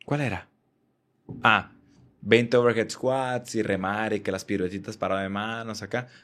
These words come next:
Muchos vatos se atoraban ahí en la subida de cuerda.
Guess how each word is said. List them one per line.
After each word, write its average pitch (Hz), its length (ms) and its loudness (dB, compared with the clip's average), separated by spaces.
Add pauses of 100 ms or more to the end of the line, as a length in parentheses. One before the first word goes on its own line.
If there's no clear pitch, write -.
(100)
Muchos 127 340 -2
vatos 139 260 4
se 147 60 2
atoraban 117 460 2
ahí 101 200 2
en 113 120 -2
la 104 360 -2
subida 104 380 2
de 110 100 2
cuerda. 156 380 2